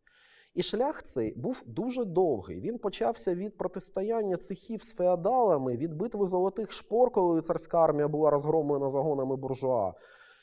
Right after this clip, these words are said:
І, в принципі, в якийсь момент, е, буржуазія набрала критичної маси, яка примусила себе, ну, себе не просто чути, а з собою рахуватися.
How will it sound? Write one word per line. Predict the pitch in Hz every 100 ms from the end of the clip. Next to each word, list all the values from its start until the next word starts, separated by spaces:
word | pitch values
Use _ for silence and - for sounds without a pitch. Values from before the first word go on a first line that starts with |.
| _ _ _
І, | 160 208 214 208 202 202 190
в |
принципі, | - 185 285 269 196 180
в |
якийсь | 147 180 226 220 -
момент, | 185 196 240 262 226 -
е, | 151
буржуазія | 147 165 170 180 180 226 220
набрала | 175 180 190 175 143
критичної | 170 170 180 - 160 160
маси, | 180 240 247 165
яка | 147 156 190
примусила | 185 175 202 196 170 165
себе, | 165 175 175
ну, | 165 185
себе | - 170 170
не | 170
просто | 226 269 -
чути, | 160 - 117 120 110
а | 131 151 160 156
з | -
собою | 165 170 208
рахуватися. | 202 - 180 104 78 - -